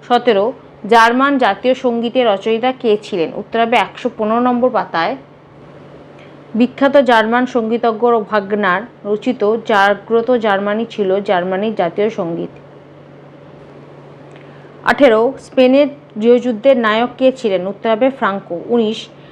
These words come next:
মাইন ক্যাম্প গ্রন্থটি প্রকাশিত হয় কবে? উত্তর হবে উনিশশো পঁচিশ খ্রিস্টাব্দে। কুড়ি, টলস্টয় কে ছিলেন? উত্তর হবে রুশ সাহিত্যিক।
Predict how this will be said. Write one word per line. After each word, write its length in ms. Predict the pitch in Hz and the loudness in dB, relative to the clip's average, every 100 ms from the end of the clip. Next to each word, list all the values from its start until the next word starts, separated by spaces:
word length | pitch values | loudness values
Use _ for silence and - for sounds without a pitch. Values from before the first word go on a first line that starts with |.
| - - 208 | -20 -12 0
মাইন 380 | 220 226 269 262 | 2 4 2 2
ক্যাম্প 280 | 254 262 247 | 2 2 -2
গ্রন্থটি 580 | - 214 208 233 214 233 226 | -4 -4 -2 -4 -2 -6 -6
প্রকাশিত 420 | 214 220 233 233 | -4 -2 -2 -4
হয় 280 | 240 214 220 220 | 0 2 0 0
কবে? 260 | 185 180 - | -2 -2 -8
উত্তর 280 | 220 - 233 | -6 -4 -2
হবে 300 | 220 254 269 - | 0 0 0 -2
উনিশশো 400 | 226 214 - 262 226 | -4 -4 -4 -6 -4
পঁচিশ 340 | 214 240 233 | -6 -6 -8
খ্রিস্টাব্দে। 560 | 208 190 208 180 175 165 - - - - - | -10 -8 -4 -4 -6 -10 -12 -20 -20 -6 0
কুড়ি, 320 | 240 220 254 - - - | 2 0 -4 -14 -4 4
টলস্টয় 480 | 233 233 - 277 277 | 4 4 0 -2 0
কে 140 | 240 208 | 0 0
ছিলেন? 300 | - 180 170 | 0 -6 -6
উত্তর 260 | - - 214 | -10 -6 -2
হবে 180 | 220 247 | 0 0
রুশ 280 | 233 - | 0 -4
সাহিত্যিক। 460 | 214 175 180 - | -4 -4 -6 -12